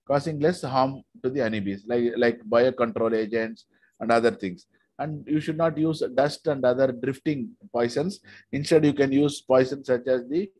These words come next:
granules in the soil. So in this way, you can prevent, uh, selective poison, selective toxins, and then, uh, biocontrol agents. In this way, botanicals like that, you can use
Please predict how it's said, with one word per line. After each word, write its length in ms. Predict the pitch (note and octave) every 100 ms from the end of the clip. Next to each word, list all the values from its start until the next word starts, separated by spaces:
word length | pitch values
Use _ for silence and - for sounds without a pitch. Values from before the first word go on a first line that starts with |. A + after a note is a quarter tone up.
| _ _ G#2+
granules 520 | A2+ B2 B2 A#2+ A2+
in 120 | A2
the 80 | C3
soil. 340 | A#2+ G2+ F#2+ E2 _ _ _ _
So 60 | E3+
in 160 | E3 D#3+
this 200 | E3 F3
way, 280 | F3+ F#3 -
you 120 | C#3+
can 200 | D3 C#3
prevent, 420 | C#3 C#3 C#3+ C#3 - -
uh, 640 | A2 A2 G#2+ G#2 G#2 G2+
selective 500 | G#2 B2+ C#3 D3+ C#3
poison, 480 | C3 B2+ B2 C3+ A#2
selective 480 | - B2+ C3 D3 C3+
toxins, 480 | B2+ B2 - G3+ - _ _ _ _
and 200 | A2 A#2
then, 280 | B2 B2 A#2+
uh, 500 | A2+ A2 G#2+ G#2+ G#2 G2+ - A2
biocontrol 580 | A#2+ B2+ B2 A#2 A#2 A2
agents. 360 | G#2 A#2+ G2
In 140 | A#2+ G#2+
this 200 | G#2+ B2
way, 80 |
botanicals 800 | A#2+ G#2+ G#2+ A#2+ A#2+ A#2 B2 C#3
like 180 | A#2 A2
that, 160 | D3 - -
you 80 | A#2+
can 200 | A#2 A2+
use 260 | D3 A#3